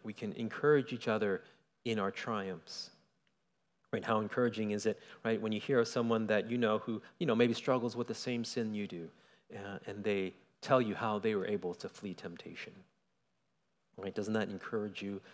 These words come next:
Doesn't that give you strength to want to do the same? Right? And I know that, you know, there might be some, you know, who are struggling with, you know, we, we all struggle with sin, uh, and there's some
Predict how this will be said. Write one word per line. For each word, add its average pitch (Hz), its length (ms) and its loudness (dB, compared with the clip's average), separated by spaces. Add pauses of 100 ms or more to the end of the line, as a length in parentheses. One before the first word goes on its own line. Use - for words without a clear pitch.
(180)
Doesn't 113 140 0
that 101 120 0
give 101 200 -4
you 98 80 -6
strength - 560 -6
to 92 220 -8
want 98 240 -4
to - 80 -12
do 95 120 -8
the 87 120 -8
same? 90 320 -8 (1600)
Right? - 200 -18 (180)
And 92 300 -8 (840)
I 107 60 -2
know 107 240 4
that, 101 260 2 (160)
you 101 80 -10
know, 98 80 -2
there 104 160 0
might 104 220 4
be 104 80 -4
some, 117 480 4 (520)
you 101 80 -4
know, 98 60 -2
who 113 140 -2
are 101 80 2
struggling 113 500 4
with, 104 320 2
you 110 100 -8
know, 98 120 -4
we, 101 180 -4
we 113 140 4
all 107 140 8
struggle 104 360 2
with 92 140 -2
sin, 92 360 -4 (460)
uh, 92 60 -10
and 92 180 -6
there's 95 180 0
some 110 380 0